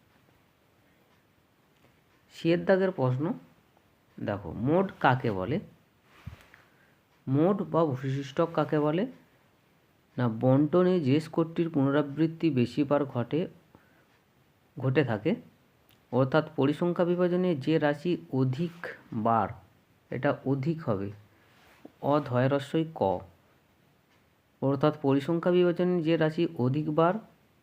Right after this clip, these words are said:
থাকে তাকে স্কোরগুলির ভূশিষ্টক বা মোড বলে। তারপরে বাকি যে পার্টটা আছে দেখো, রাশিমালাটির মোড নির্ণয় করো। তো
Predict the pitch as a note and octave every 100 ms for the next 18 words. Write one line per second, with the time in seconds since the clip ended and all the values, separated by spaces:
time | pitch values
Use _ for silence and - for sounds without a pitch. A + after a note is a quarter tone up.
0 | _ _ _ _ _ _ _ _ _ _
1 | _ _ _ _ _ _ _ _ - C#3
2 | C3 F3 D3 B2+ D#3+ D#3+ - D3 D3 E3+
3 | G#3+ - _ _ _ _ - B2+ C3 E3
4 | D#3+ - F3+ F3+ - B2+ B2+ D#3 - A#2
5 | A#2+ A#2+ F#2+ F2+ G2 - - _ _ _
6 | _ _ _ _ _ - D3 D#3 D3 F3+
7 | F3+ C3+ C3 E3 F3+ F3 C#3 C3+ C#3+ C3
8 | C#3+ C3 D#3+ E3 A2+ - D#3 D3+ D#3 D#3
9 | E3 D#3 C#3 D3 C3 - C3 C3 C3 C3
10 | C3+ B2+ B2 _ _ _ _ _